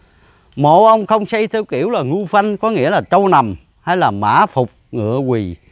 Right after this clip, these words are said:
Hai kiểu đó dành cho dân thần võ tướng. Mộ ông xây kiểu hình chóp trụ, đảnh trụ, tiếng Hán Nôm, còn tiếng phổ thông <coughs> gọi là hình bát giác. Nhìn bên trên, hai hàng mộ đắp ba dành,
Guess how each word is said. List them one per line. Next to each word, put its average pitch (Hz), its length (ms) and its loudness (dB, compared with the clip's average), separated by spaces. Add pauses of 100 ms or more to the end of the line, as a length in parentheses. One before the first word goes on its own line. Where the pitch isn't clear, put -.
(200)
Hai 175 240 2
kiểu 151 220 -2
đó 175 300 4
dành 107 300 -2
cho 147 260 -2
dân 175 260 -2
thần 113 380 -4
võ 113 140 -4
tướng. 214 360 0 (540)
Mộ 147 260 4
ông 202 140 2
xây 208 240 -2
kiểu 190 200 -4
hình 120 320 -2
chóp 233 220 0
trụ, 139 380 0
đảnh 151 220 -2
trụ, 127 320 0 (140)
tiếng 214 160 0
Hán 226 200 0
Nôm, 180 180 2 (360)
còn 107 140 -6
tiếng 220 180 0
phổ 180 200 2
thông 185 300 -2 (600)
<coughs> 262 200 4 (120)
gọi 127 280 0
là 147 160 2
hình 107 400 -8
bát 160 160 -2
giác. 170 260 0 (760)
Nhìn 151 320 0
bên 196 180 0
trên, 214 360 0 (120)
hai 208 220 -2
hàng 143 240 -6
mộ 131 260 -4
đắp 208 240 -6
ba 214 220 4
dành, 139 320 2